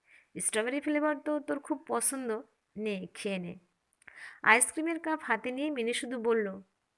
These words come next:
"ধ্যাৎ।" প্রিয় ভিউয়ার্স, এতক্ষণ সাথে থেকে গল্পটা শোনার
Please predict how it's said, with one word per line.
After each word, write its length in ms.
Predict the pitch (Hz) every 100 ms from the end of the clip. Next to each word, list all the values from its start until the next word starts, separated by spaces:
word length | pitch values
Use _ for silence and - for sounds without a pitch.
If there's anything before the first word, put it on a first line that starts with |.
| _ _ - 233
"ধ্যাৎ।" 200 | 311 415 _ _ _ _ _ _ _ - - - - -
প্রিয় 220 | 214 202
ভিউয়ার্স, 500 | 190 220 233 - - - - - -
এতক্ষণ 380 | - 277 311 370
সাথে 300 | - 269 262
থেকে 320 | 277 277 294
গল্পটা 440 | 262 214 208 208 202
শোনার 300 | - 202